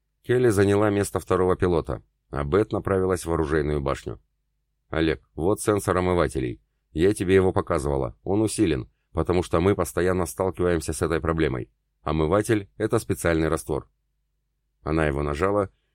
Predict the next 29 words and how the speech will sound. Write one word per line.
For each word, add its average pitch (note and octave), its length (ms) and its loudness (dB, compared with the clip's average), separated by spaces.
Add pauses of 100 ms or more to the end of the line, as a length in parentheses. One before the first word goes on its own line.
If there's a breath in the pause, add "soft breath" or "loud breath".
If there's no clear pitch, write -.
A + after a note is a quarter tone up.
и E2+ 100 -2
через G2+ 320 0
несколько A2+ 400 2
секунд A#2 400 -2
появилось G2 480 2
визуальное F2+ 560 2
изображение D#2+ 720 0
окружающего D2+ 800 -2
пространства. C#2+ 680 -4 (640)
Препятствием F2+ 720 0
оказалось F2+ 480 -2
огромное G2+ 440 0
животное, D#2+ 600 -2 (180)
пару D#2+ 240 0
сотен D#2+ 320 -2
метров D2+ 340 0
в C2 100 -10
длину D#2 420 0 (320)
и G2 140 0
метров A#2+ 340 2
тридцать F#2+ 320 -2
в D#2+ 40 -8
высоту. D2+ 460 -4 (800)
«Олег, D#2+ 460 0
однозначно E2 720 -2
нужно F#2 340 0
объезжать. D#2+ 560 -2 (240)
Давай F2 320 2
влево, D2 380 0